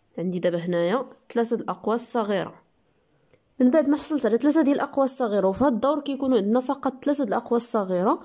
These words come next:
غندير سته ديال السلاسل باش ندير قوس كبير، واحد، جوج، ثلاثه، اربعه، خمسه، سته. كنخلي هنايا، كنمشي لهاد الاعمده هادو، العمود اللي تابعو هاد غرزه حشو اللي عندنا ما كنحسبوهاش، كنمشي للعمود اللي تابعو، كنحسب واحد،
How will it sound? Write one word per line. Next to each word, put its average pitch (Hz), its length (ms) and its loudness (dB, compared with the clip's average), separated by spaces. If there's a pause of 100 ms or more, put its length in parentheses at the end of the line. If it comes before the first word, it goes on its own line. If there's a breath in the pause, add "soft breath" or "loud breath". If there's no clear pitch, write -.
(320 loud breath)
غندير 247 340 2
سته - 340 -6
ديال 240 160 2
السلاسل 240 520 0
باش 220 220 0
ندير 226 240 2
قوس 226 240 -4
كبير، 208 480 0
واحد، 202 420 -2 (460 soft breath)
جوج، 214 540 0 (220)
ثلاثه، 226 460 -2 (420)
اربعه، 190 500 -4 (200)
خمسه، 220 500 -4 (560)
سته. - 360 -12 (640 soft breath)
كنخلي 247 520 2
هنايا، 208 260 2
كنمشي 202 360 0
لهاد 240 200 2
الاعمده 202 720 0
هادو، 185 320 2
العمود 220 360 2
اللي 208 160 0
تابعو 185 340 0
هاد 185 180 0
غرزه 240 360 4
حشو 233 280 -2
اللي 214 120 2
عندنا 190 260 0
ما 254 80 2
كنحسبوهاش، 254 680 -2
كنمشي 220 300 0
للعمود 208 380 2
اللي 208 140 0
تابعو، 170 380 -2
كنحسب 175 400 -6
واحد، 208 340 -2